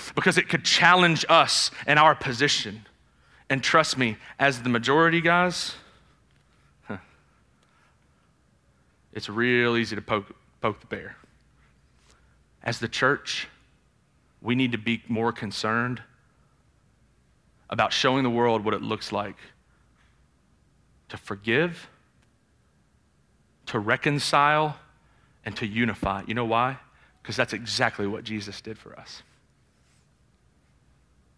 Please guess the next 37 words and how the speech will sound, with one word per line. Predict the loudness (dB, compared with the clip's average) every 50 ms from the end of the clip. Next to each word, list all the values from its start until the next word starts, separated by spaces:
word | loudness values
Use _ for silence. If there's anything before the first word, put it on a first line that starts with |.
| _ _ _ _ _ _ _ _ _ _ _ _ _ _ _ _ _ _ _ _ _ _ _ _ _ _ -20 -20 -20 -20 -12 -6
And | 0
your | 2 2 4
allegiance | 4 4 2 0 0 -4 -6 -6 -8
is | -12 -10
to | -6 -4 -4
a | -4
king | -4 -6 -6 -4 -4 -2
and | -4 -4
a | -4
kingdom. | -6 -6 -4 -4 -4 -2
I | -2
already | -2 -2 -4
said | -6 -6 -6 -6 -6
it, | -8 -8 -8
not | -8 -8 -8 -8
to | -8 -8
your | -8 -6
race. | -8 -8 -10 -12 -14 -18 -18 -20 _ _ _ _ _ _ _ _ _ _ _ _ _ _ _ _ _ _ _ _ _ _ _ _ _ _ _ _ _ _ _ _ _ _ _ _ _ _ _ _ _ _
Your | -2 -2 0
allegiance | 0 0 -2 -2 -4 -8 -8
is | -10 -6
to | -4 -4
a | -4
kingdom, | -4 -4 -4 -2 0 0 -2 -2 -4 -6 -6
king | -4 -2 0 0
and | -2
a | -2
kingdom | -2 -2 -2 -2 -2 -4
first, | -4 -2 -2 -2 -2 -2 -4
not | -4 -6 -6 -6
to | -6
your | -6 -6
country. | -6 -6 -8 -10 -8 -8 -10 -10 -10 -12 _ _ _ _ _ _ _ _ _ _ _ _ _ _ _ _ _ _ _ _ _ _ _ _ _ _ _ _ _ _ _ _ _ -6
I | -2
love | 0 2 2 0
this | -2 -8 -10
country. | -10 -10 -10 -10 -12 -12